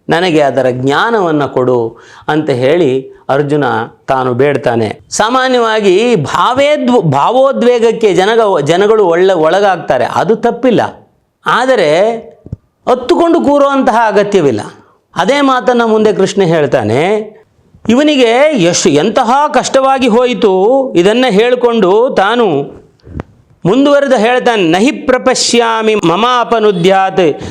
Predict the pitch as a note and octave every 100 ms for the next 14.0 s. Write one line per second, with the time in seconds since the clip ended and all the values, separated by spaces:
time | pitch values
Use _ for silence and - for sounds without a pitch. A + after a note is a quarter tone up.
0 | - A3 C#4 C#4+ C4+ C4 A3+ C#4 C#4 A#3
1 | C4+ C4+ B3 B3+ G#3 A#3+ C#4+ C#4 A#3+ A3
2 | B3+ B3 B3 A3+ G#3 F3 D#3 E3 F3+ E3+
3 | D#3+ D3+ C#3+ C3+ B2 D3+ F3 G3 - -
4 | - - - - E3+ G3 G3 A3 F#3+ D#3
5 | F3 F#3+ F#3+ A3+ G3+ G3 F#3+ F3+ F#3+ C4
6 | G#3+ G#3 F#3+ F3+ E3+ E3+ E3 D3+ D#3+ -
7 | D#3 F#3 A#3 A3+ G3 D#3 F#3 D#3 G3+ A3+
8 | G3 F3 E3+ E3+ E3 - F3 C#4 - -
9 | G3+ F#3 E3 D3+ E3 D3+ C3+ - - -
10 | B2+ F3 A3 G3 G3 F3 F3 G3 G#3+ F#3
11 | F3 E3+ E3 D#3 D#3 D3+ F3 G3+ A3 G3
12 | F3+ E3 C3+ D#3+ C3 - - - - -
13 | _ - F3 B3 A3+ F#3+ G#3+ A#3+ G3+